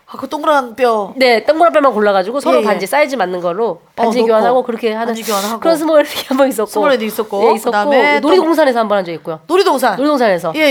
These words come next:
Speaker 1: 예. 뭐, 뭐 타면서 했죠?
Speaker 2: 자이로 드롭을 타면서.
Speaker 1: 아, 근데 다 토하고 그때?
Speaker 2: 자이로 드롭 그, 그
Speaker 1: 웨딩 드레스에 다 토하지 않았었나요,
Speaker 2: 십오 초
Speaker 1: 그때?
Speaker 2: 만에 끝났어요.
Speaker 1: 십오 초 만에.
Speaker 2: 찍찍찍찍찍찍찍 올라갈 때.
Speaker 1: 그리고 남자 반지 없어졌다고.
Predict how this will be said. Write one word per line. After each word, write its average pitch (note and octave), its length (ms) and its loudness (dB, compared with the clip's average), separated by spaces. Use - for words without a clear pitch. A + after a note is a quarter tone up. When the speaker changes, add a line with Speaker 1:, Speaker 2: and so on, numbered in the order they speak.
Speaker 1:
예. G3+ 200 0
뭐, C#4+ 220 -2
뭐 D#4 200 0
타면서 F4 380 -4
했죠? B3+ 220 -8
Speaker 2:
자이로 C#4 240 2
드롭을 B3 180 0
타면서. F#3+ 400 -4
Speaker 1:
아, D#4 140 4
근데 D#4+ 200 -2
다 B3+ 120 -4
토하고 F4+ 420 2
그때? A#3 540 -2
Speaker 2:
자이로 C#4+ 180 0
드롭 C#4+ 360 2
그, A#3+ 160 -8
그 A#3 120 -8
Speaker 1:
웨딩 E4+ 260 0
드레스에 F4+ 280 2
다 D4+ 120 -2
토하지 G#4+ 280 2
않았었나요, D4 320 2
Speaker 2:
십오 C4 40 -2
초 B3+ 120 2
Speaker 1:
그때? E4+ 60 2
Speaker 2:
만에 C#4+ 140 2
끝났어요. F#3 460 -4
Speaker 1:
십오 E4+ 240 -4
초 D#4+ 100 -6
만에. F#3+ 300 -6
Speaker 2:
찍찍찍찍찍찍찍 A#3+ 1300 -10
올라갈 A#3 340 2
때. D4+ 120 2
Speaker 1:
그리고 D#4+ 160 2
남자 D#4 280 0
반지 D4+ 240 0
없어졌다고. G#3+ 880 -4